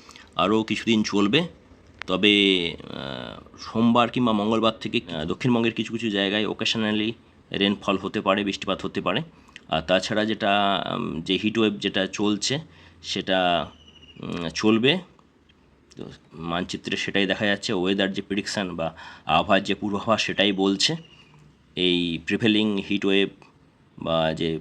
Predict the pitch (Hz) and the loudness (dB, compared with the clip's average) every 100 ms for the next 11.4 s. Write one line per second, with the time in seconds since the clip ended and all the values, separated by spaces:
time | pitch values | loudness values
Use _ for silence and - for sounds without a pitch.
0 | - 90 104 101 92 85 85 95 90 98 | -8 -4 0 0 0 2 2 2 0 0
1 | 80 90 90 95 92 95 90 - 98 92 | -2 -4 -4 -2 0 0 -4 -4 -4 -4
2 | 101 95 135 98 107 107 104 - 95 92 | -4 -4 -4 -6 -4 -4 -8 -6 -4 -2
3 | 104 104 101 104 95 95 85 104 85 92 | -4 -8 -6 -6 -4 -4 -4 -6 -4 -4
4 | 95 104 104 107 - _ _ - 92 92 | -4 -6 -6 -8 -14 _ _ -6 -4 -4
5 | 107 - 113 120 143 _ _ - 78 85 | -4 -4 -2 -4 -8 _ _ -8 -8 -6
6 | 95 98 95 92 98 92 - 92 87 82 | -2 -2 -2 -6 -6 -6 -8 -6 -6 -8
7 | 92 107 104 95 95 95 104 95 90 87 | -10 -6 -4 -4 -4 -2 -2 -2 -4 -6
8 | 92 - 87 98 92 90 135 139 - _ | -8 -4 -4 0 -2 -2 -10 -14 -20 _
9 | - 80 82 95 - 95 90 - _ - | -14 -8 -8 -8 -8 -8 -10 -18 _ -16
10 | - - 87 - 101 104 92 - 92 87 | -12 -12 -10 -10 -6 -6 -6 -4 -2 -2
11 | 92 92 101 151 | -4 -6 -6 -8